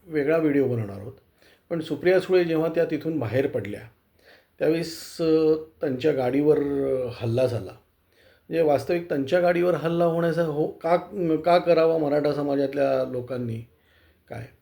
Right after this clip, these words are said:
की शर-, शरद पवारांनी मराठ्यांचं वाटोळं केलं. ते वाटोळं केलं ते आज कळलं का? ते पूर्वीपासून वाटोळं करतच आलेले आहेत शरद पवार.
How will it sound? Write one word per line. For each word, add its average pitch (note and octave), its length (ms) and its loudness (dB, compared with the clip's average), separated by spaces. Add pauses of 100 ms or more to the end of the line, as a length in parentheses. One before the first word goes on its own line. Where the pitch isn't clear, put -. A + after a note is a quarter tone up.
(320)
की C#3+ 80 -6
शर-, C#3 520 0
शरद D3+ 240 4
पवारांनी D#3 480 2
मराठ्यांचं D3 800 -4
वाटोळं D3+ 360 2
केलं. B2 220 -2
ते D#3+ 100 -6
वाटोळं D3 400 -2
केलं D#3+ 260 -2
ते E3+ 280 -2
आज D#3 300 0
कळलं D3+ 300 4
का? F3 240 0 (880)
ते G3 60 -6
पूर्वीपासून A3 520 4
वाटोळं F#3+ 400 2
करतच G3 400 2
आलेले D#3+ 260 0
आहेत C3+ 160 -4
शरद A#2+ 220 -6
पवार. A#2+ 280 -14